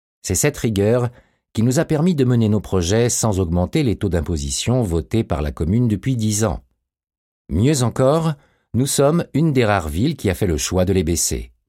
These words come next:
Nombreuses sont les collectivités qui aimeraient pouvoir en dire autant. Deux mille vingt-cinq sera pour Talence une année de convergence.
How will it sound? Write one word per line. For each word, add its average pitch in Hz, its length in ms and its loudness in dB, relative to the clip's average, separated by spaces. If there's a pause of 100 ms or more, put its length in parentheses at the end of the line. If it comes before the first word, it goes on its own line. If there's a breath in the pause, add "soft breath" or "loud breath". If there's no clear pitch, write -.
(380)
Nombreuses 123 720 2
sont 101 200 -2
les 85 100 0
collectivités 92 800 -2 (460 soft breath)
qui 110 120 -2
aimeraient 131 240 2
pouvoir 151 400 0
en 143 60 2
dire 135 160 0
autant. 78 340 -2 (1400)
Deux - 140 -2
mille 156 160 2
vingt-cinq 135 680 0
sera 104 340 0
pour - 180 -6
Talence 101 360 0
une 98 100 0
année 98 280 2
de 85 80 -4
convergence. 85 880 -2